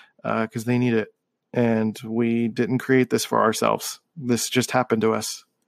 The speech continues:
And this is the life we have, just the same way that people are born in, you know, uh, countries that don't have much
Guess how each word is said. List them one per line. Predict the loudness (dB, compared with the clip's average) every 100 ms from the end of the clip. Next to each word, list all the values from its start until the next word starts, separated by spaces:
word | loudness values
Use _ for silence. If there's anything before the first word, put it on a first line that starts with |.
| _ _
And | 0 2 0 -2 -12 _ _ _ _ _
this | 2 4
is | 4
the | 6
life | 4 2 2
we | 2
have, | 4 2 0 -10 _ _ -2
just | 0 0 -2
the | -6
same | -2 0 2
way | 2 2
that | 2 0 -4 -20 -20 -20 _
people | -2 4 6
are | 6
born | 4 4 4 4
in, | 0 -2 -2 -4 -6 -12
you | -6 0
know, | 2 2 0 -6 _ _ -4
uh, | -2 -2 -6 _ _ _
countries | -4 -4 -2 -2 -2
that | -2 -2
don't | -2
have | 0 -2 0
much | -2 0 -2 -4